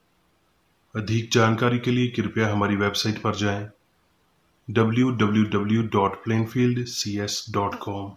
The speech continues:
आपके ध्यान के लिए ये पाठ रविवार, अठारह अक्टूबर दो हज़ार बीस के लिए है।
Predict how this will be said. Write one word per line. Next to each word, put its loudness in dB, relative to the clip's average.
आपके 2
ध्यान 0
के -2
लिए 0
ये 4
पाठ 0
रविवार, -2
अठारह -4
अक्टूबर -4
दो 4
हज़ार 4
बीस -2
के -8
लिए -4
है। -6